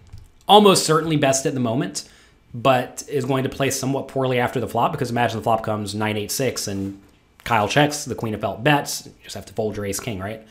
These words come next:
Instead, if you just re-raise and get money in the pot, and then you win a lot of the pots where your opponent fails co-, to connect, I'd probably make it something like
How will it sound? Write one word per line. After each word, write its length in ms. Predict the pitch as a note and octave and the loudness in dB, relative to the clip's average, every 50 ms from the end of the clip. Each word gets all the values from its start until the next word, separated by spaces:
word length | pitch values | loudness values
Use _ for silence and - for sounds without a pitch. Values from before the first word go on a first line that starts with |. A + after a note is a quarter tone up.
| - - - - - - - - - _ _ _ _ _ _ _ _ - | -20 -20 -20 -20 -20 -20 -20 -20 -20 _ _ _ _ _ _ _ _ -8
Instead, 340 | A#2+ - - F3 D#3 C#3+ | -2 4 6 8 8 8
if 100 | C3 - | 6 2
you 220 | C3+ B2 A#2+ A#2 A#2 | 2 0 0 0 -2
just 160 | A2+ G2 G2+ | -4 0 4
re-raise 380 | B2 D3 C#3+ B2 A2+ A2+ A2 A2+ | 6 8 8 8 6 4 2 0
and 40 | |
get 80 | A#2 A2+ | 0 0
money 160 | A#2 A#2 A2 | 0 0 0
in 60 | G#2 | 0
the 60 | G2+ G2 | -2 -2
pot, 240 | - G#2+ A2 A2+ | 0 2 2 2
and 100 | A2+ A2 | 2 0
then 180 | A2+ A2+ A2+ A2 | 0 -2 -2 0
you 140 | A#2 F3+ F#3+ | 4 4 6
win 100 | D#3+ A#2 | 6 6
a 60 | A2 | 4
lot 160 | G#2+ G2+ G2 | 2 2 0
of 60 | G2 | 0
the 40 | G2 | -2
pots 300 | - G2+ F#2 F#2 - - | -4 -6 -6 -8 -8 -8
where 340 | G2+ G2 G2 F#2 F#2 F#2 F#2+ - - - - - _ _ _ _ _ _ _ _ _ _ _ _ _ _ - - - _ - | -6 -4 -4 -4 -6 -10 -14 -18 -20 -20 -20 -20 _ _ _ _ _ _ _ _ _ _ _ _ _ _ -14 -14 -14 _ -8
your 100 | A2+ G#2 | -6 -4
opponent 280 | G#2+ G#2+ G#2 G2+ - | -4 -4 -4 -4 -6
fails 180 | - G#2 G2+ - | -6 -6 -4 -4
co-, 120 | - - | -6 -6
to 300 | - - - - - A2+ | -8 -10 -12 -10 -6 -6
connect, 440 | - G2 G#2+ A#2+ E3+ E3+ - - - - - - - - - - _ _ _ _ - | -4 -2 -2 -2 -2 -4 -6 -10 -16 -18 -20 -20 -20 -20 -20 -20 _ _ _ _ -2
I'd 80 | - | 4
probably 240 | - C4 C4 A3 F#3 | 6 8 10 10 10
make 220 | E3+ D#3+ D3+ D3+ | 10 8 6 6
it 100 | D3+ D3 | 4 2
something 400 | D3 - C#3+ C#3+ B2+ - C#3+ C#3 | 2 2 2 2 2 2 0 2
like 680 | C3+ C3 B2+ A#2+ A#2+ A#2+ A#2 A#2 A2+ A#2 A2+ - - | 4 4 6 6 6 6 6 4 2 0 -2 -6 -14